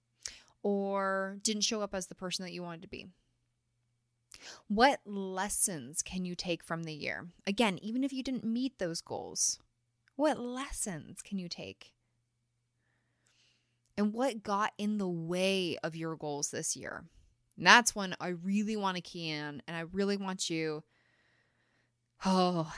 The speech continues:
it ca-, that can be a hard question to answer. Be honest with yourself. What got in the way of the goals?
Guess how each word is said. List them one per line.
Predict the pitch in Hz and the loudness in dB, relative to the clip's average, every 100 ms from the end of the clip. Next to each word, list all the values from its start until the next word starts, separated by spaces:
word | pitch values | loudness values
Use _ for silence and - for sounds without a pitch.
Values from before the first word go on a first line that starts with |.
| - | -4
it | 196 | -2
ca-, | 226 | -2
that | 196 196 226 | 4 4 6
can | 269 | 4
be | |
a | 269 | 4
hard | 226 220 | 2 -2
question | 202 175 175 | -4 -8 -6
to | |
answer. | 143 160 113 170 - | -8 -8 -10 -12 -6
Be | - 247 254 262 - | 2 4 4 4 4
honest | 208 214 214 220 208 | 6 6 4 2 0
with | 208 196 | -2 -2
yourself. | 196 190 185 170 143 - - _ _ _ _ _ _ _ _ _ _ | -2 0 4 4 2 -4 -20 _ _ _ _ _ _ _ _ _ _
What | 208 240 | 4 4
got | 247 240 | 6 4
in | 240 | 4
the | 226 | 0
way | 214 202 | 0 0
of | 202 | -2
the | |
goals? | 185 170 - - | -2 -2 -4 -8